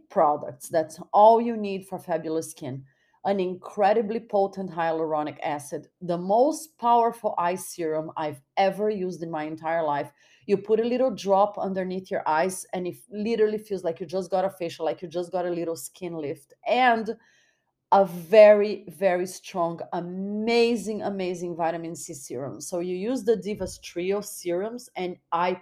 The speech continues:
promise you, you're gonna see incredible results. It's one of those things that it doesn't matter how people tell you, you gotta try it to believe it.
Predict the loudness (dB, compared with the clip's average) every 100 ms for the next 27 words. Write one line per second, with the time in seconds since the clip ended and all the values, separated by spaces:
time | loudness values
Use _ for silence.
0 | -8 -6 -6 -8 -10 -12 -8 -8 -4 -6
1 | -6 -8 -12 -10 -8 -10 -12 -20 -6 2
2 | 6 6 4 0 0 -2 0 -2 -2 -8
3 | _ -8 0 2 2 2 2 0 -2 -4
4 | -6 -4 -4 -4 -4 -6 -6 -6 -6 -8
5 | -10 _ -12 -6 -6 -2 0 0 -2 -6
6 | _ _ -10 -4 0 0 -2 -8 -2 0
7 | 0 -2 -8 -16 _ _ _ -12 -4 -2
8 | -4 -10 -6 -4 -4 -6 -8 -6 -8 -10